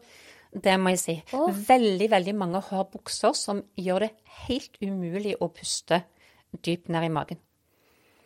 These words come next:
Speaker 2: Åh.
Speaker 1: Og så sier de, «Men denne buksa er ikke så stram», sier de når de står. Og når, når de står, så er den helt fin, men når de setter seg ned, så strammer buksa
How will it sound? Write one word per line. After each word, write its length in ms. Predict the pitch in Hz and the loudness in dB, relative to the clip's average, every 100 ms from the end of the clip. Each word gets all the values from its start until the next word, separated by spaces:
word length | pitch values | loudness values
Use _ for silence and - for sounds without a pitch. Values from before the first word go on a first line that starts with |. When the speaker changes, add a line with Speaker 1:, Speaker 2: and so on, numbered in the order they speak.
| _ 208 | _ -16
Speaker 2:
Åh. 220 | 190 - - - | -16 -16 -6 0
Speaker 1:
Og 80 | 214 | 2
så 120 | 240 | 2
sier 160 | 240 208 | 2 4
de, 80 | |
«Men 100 | 214 | 8
denne 200 | 226 190 185 | 8 6 2
buksa 260 | 240 - | -2 0
er 60 | 185 | 0
ikke 140 | 170 | 0
så 60 | 170 | -4
stram», 240 | - 139 147 | 0 -2 0
sier 200 | - 147 | -2 0
de 60 | 147 | -2
når 100 | 147 | -4
de 80 | |
står. 320 | 156 - 131 156 | -4 2 2 4
Og 80 | |
når, 160 | 185 233 | 2 2
når 120 | 262 | 2
de 100 | 285 | 0
står, 280 | - 202 214 | 0 2 2
så 120 | - | 2
er 40 | 220 | -4
den 80 | 208 | -2
helt 120 | 202 | -4
fin, 160 | 220 226 | -2 0
men 120 | 214 | 0
når 60 | 220 | 0
de 80 | |
setter 400 | 233 - 262 - - | -2 -4 -6 -6 -2
seg 160 | 262 | 0
ned, 160 | 233 370 - _ _ _ _ _ _ _ _ _ 784 831 855 - | 0 -2 -6 _ _ _ _ _ _ _ _ _ _ _ _ -8
så 480 | - - - 240 277 277 _ | -4 -4 -4 0 0 0 _
strammer 720 | - - - 262 202 160 185 208 | -8 -6 -2 0 2 2 2 0
buksa 480 | 185 - - 175 | -4 -6 -4 0